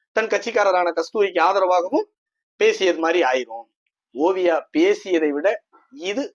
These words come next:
சமூக தளத்தில் பேராபத்து. இதை தேவேந்திர குல வேளாளர் இளைஞர்கள் மிக நுணுக்கமாக புரிந்து கொள்ள வேண்டும். நமக்கு ஆதரவு தெரிவிப்பது போலவே ஆதரவாக பேசிக்கொண்டு, நம்மை பெருமையாக பேசுவதை போலவே பேசிக்கொண்டு, நமது சமூக நிலைமையை தரக்குறைவாக, கீழ்த்தரமாக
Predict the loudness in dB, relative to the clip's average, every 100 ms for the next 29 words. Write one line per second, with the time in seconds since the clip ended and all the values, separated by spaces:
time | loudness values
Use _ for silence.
0 | _ -8 -4 -4 -4 -8 -8 -12 -10 -4
1 | -2 -2 -6 -12 -12 -12 -12 _ _ _
2 | _ _ -4 -2 0 0 0 -2 -4 -4
3 | -4 -4 -6 -6 -4 -4 -4 -8 -8 _
4 | -10 -4 -2 -2 -6 -6 -4 -4 -6 -8
5 | -10 -8 -8 -12 _ _ _ _ _ _
6 | _ -10 -4 -4 0 2 2 2 0 0
7 | 0 0 0 0 -2 0 2 2 2 2
8 | 2 2 2 0 0 -2 -6 -12 -12 -14
9 | -8 -6 -4 -2 0 0 0 -2 -4 -6
10 | -4 -4 -2 0 2 4 2 0 -4 -6
11 | -6 0 2 2 0 -8 _ _ -10 -4
12 | 0 0 -2 -4 0 0 0 -2 -2 -2
13 | -2 -4 -10 _ _ _ -4 -2 -2 -2
14 | 0 -2 0 -2 -4 -8 -4 -2 -2 -2
15 | -2